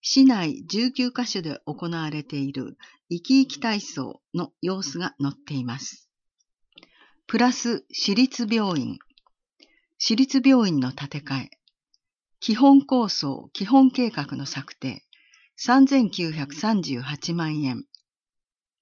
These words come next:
新病院の目指す姿や、診療機能などをまとめた基本構想、基本計画を策定します。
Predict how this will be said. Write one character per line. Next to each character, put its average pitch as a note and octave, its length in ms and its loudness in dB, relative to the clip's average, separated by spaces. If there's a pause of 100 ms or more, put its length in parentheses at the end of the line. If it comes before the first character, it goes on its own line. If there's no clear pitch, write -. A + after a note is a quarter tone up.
(500)
新 C#4 360 8
病 C#4 280 4
院 E3+ 120 -2
の D3+ 120 -2
目 D#3 120 0
指 F#3+ 160 -6
す - 140 -12
姿 D3+ 340 -8
や、 C3+ 280 -10 (360)
診 B3+ 340 6
療 B3 240 2
機 A#3 160 -4
能 F#3+ 200 0
な C#3 160 -4
ど C#3 120 -4
を C3 60 -6
ま C3 160 -8
と D#3 100 -8
め C#3 160 -6
た - 240 -10 (380)
基 G3 140 -2
本 B3+ 240 4
構 G#3 280 -6
想、 B2 360 -10 (300)
基 G#3 120 -2
本 C#4 240 8
計 B3+ 200 0
画 D#3+ 300 -6
を F3+ 60 -6
策 - 260 -10
定 B2+ 220 -8
し G#2 160 -10
ま A#2 120 -10
す。 - 220 -18